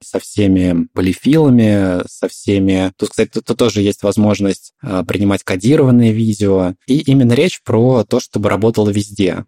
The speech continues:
То есть вот я не ч-, не помню, не, не читал, по-моему, что писали «Злые марсиане». Скорее всего, речь все-таки идет про какой-то конкретный набор браузеров,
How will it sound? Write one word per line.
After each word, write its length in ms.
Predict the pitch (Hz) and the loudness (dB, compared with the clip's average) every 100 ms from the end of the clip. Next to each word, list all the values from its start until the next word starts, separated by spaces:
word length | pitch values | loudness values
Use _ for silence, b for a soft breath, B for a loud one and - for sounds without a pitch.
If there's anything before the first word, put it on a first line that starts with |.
| - | -8
То 80 | 95 | -6
есть 180 | - - | -6 -6
вот 220 | 101 - | -6 -2
я 220 | 101 98 | -2 0
не 360 | 98 - 113 98 | -2 -4 -4 -4
ч-, 140 | - | -2
не 120 | 120 | -2
помню, 320 | 110 123 101 95 | 0 2 2 2
не, 160 | 92 - | 0 -2
не 140 | 107 | -4
читал, 320 | - - 110 | -2 -2 -2
по-моему, 320 | 104 98 95 | 0 0 0
что 160 | 92 - | -2 -6
писали 300 | - - 98 | -8 -4 -4
«Злые 240 | 95 98 | -2 0
марсиане». 400 | 98 98 - 196 | 0 -2 0 0
Скорее 320 | 160 - 110 123 | 0 -2 0 -2
всего, 420 | - 107 131 190 | -2 -2 0 0
речь 280 | - 127 143 | 0 -2 -2
все-таки 640 | - 117 120 _ 107 98 92 | -2 -2 -2 _ -2 -2 -2
идет 400 | 92 107 113 117 | -4 0 0 0
про 340 | - 101 107 104 | -4 0 0 0
какой-то 380 | - - 107 110 | -2 -2 -2 -2
конкретный 840 | 104 98 107 117 110 101 95 90 - | -4 -2 0 0 0 0 0 -2 -4
набор 440 | 113 95 95 98 | -2 0 0 0
браузеров, 800 | 95 101 117 131 - 101 92 | 0 0 2 2 0 -2 -2